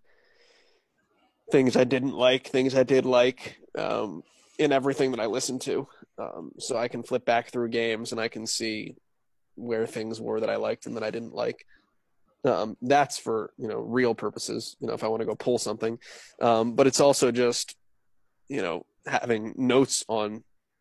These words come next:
things that I, I can go back to games and tell you what I did and didn't do well in this game, um, and what I want to do better the next game. Um, so it just keeps you in the right frame of mind that way.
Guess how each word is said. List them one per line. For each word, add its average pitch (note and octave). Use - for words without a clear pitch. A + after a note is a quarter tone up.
things A2+
that A2
I, A2+
I -
can B2
go A#2+
back A#2+
to A#2+
games A#2
and A2
tell A2
you A2+
what A2+
I A2+
did A2+
and A2
didn't A2
do A2+
well A2
in -
this -
game, -
um, A2+
and A#2
what A2+
I A2+
want A#2+
to B2
do A#2+
better A#2
the A2+
next A#2
game. -
Um, A2+
so -
it A2+
just A#2+
keeps A#2
you A2+
in A2
the G#2+
right G#2+
frame A2
of G#2+
mind G#2+
that -
way. -